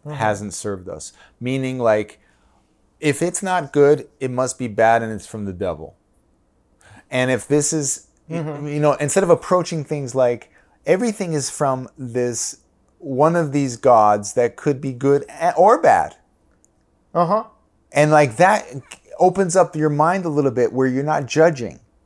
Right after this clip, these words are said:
Speaker 2: necessarily.
Speaker 1: And, and i-, integrate that into spirituality so that it is not d-, divorcing, uh, your emotional and spiritual health
Speaker 2: Yes.
Speaker 1: from your, from the rest of your life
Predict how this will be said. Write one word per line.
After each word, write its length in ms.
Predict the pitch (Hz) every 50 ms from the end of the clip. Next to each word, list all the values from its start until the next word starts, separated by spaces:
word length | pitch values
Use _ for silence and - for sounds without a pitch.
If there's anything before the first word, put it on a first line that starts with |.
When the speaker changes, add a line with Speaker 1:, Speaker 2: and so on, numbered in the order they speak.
| -
Speaker 2:
necessarily. 500 | - 117 107 - - 107 - 214 - 95 92 -
Speaker 1:
And, 140 | 226 240 233
and 100 | - -
i-, 260 | - 226 240 233 - -
integrate 640 | 214 233 247 - - 233 190 180 185 190 180 170
that 180 | 156 160 160 156
into 380 | - 175 175 175 - - 180 165
spirituality 1000 | - - - 180 185 180 170 - - 185 170 180 208 208 180 - - 110 - _ _ _ _
so 200 | - - 160 151
that 200 | 139 160 170 156
it 160 | 156 160 156
is 260 | 170 160 - - - 147
not 680 | 143 143 147 151 160 165 170 170 170 - - 143 120
d-, 120 | - 160 - - 139 131 131
divorcing, 1000 | 143 151 139 127 139 151 165 180 190 175 - - - 127 113 107 107 113 120 117 _ _ _ _ _ _ _ -
uh, 360 | 127 131 127 123 123 117 113 - _ _ _ -
your 360 | 131 143 151 143 139 - - -
emotional 720 | 151 139 139 135 143 151 165 170 - - - 180 175 175 160
and 240 | - 143 143 131 -
spiritual 800 | - - - 151 147 147 151 156 147 - - 165 160 151 143 135
health 560 | 117 123 131 127 120 113 107 113 110 - _ 123
Speaker 2:
Yes. 400 | 107 98 95 92 101 98 98 101
Speaker 1:
from 240 | 151 151 151 151 151
your, 460 | 151 160 156 151 151 151 139 131 131
from 260 | - - 156 147 147 143
the 100 | 143 139
rest 380 | 131 139 143 139 - - - -
of 140 | 139 127 -
your 200 | 139 135 127 123
life 480 | 123 123 110 104 101 - 98 - _